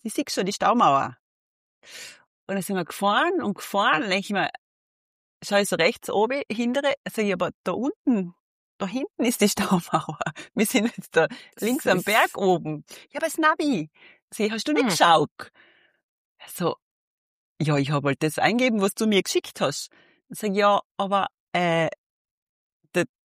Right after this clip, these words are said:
Speaker 1: da sind wir ja oberhalb vom Wasserfall. <laughs> Ich will ja zum Wasserfall.
Speaker 2: Du hast wahrscheinlich nicht angegeben, dass du ans
Speaker 1: Ähm.
Speaker 2: untere Ende vom Wasserfall willst. Du hast schon die,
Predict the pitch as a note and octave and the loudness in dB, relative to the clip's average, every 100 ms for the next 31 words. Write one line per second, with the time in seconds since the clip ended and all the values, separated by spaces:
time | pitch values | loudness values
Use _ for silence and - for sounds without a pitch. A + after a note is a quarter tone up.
0 | _ E3 - F#3 D#3+ - A3 D#4 B3+ A3 | _ -2 2 6 6 6 6 6 4 0
1 | A#3 G3 E3+ - F3+ D#3+ D3+ C3 - - | -2 2 2 0 -2 -2 -2 -6 -12 -4
2 | F#3+ A3+ A3+ G#3+ G3 - - C4+ - - | -2 0 0 0 -4 -6 -6 -6 -6 -4
3 | - - - - - - E3+ - - - | -4 -6 -6 -4 -4 -4 -6 -4 -8 -8
4 | - - - - - - - _ - G#3+ | -10 -12 -12 -8 -8 -8 -16 _ 0 2
5 | A3+ A3+ A3+ A3 A3 F3 G3+ A3 A3+ G#3 | 0 2 4 4 4 6 6 6 6 4
6 | F#3 - G3+ F#3+ - G3+ G#3+ A#3+ A#3 A#3 | 4 6 6 6 0 0 0 0 -4 0
7 | A#3 A#3+ B3+ C4 A3 G#3 G3+ G3 E3+ F3 | 6 8 8 6 6 4 2 2 2 2
8 | F#3 F#3+ E3+ D#3+ D3+ - - F3+ - F#3+ | 0 2 0 0 -4 -6 -6 -6 -4 -2
9 | F#3+ | -2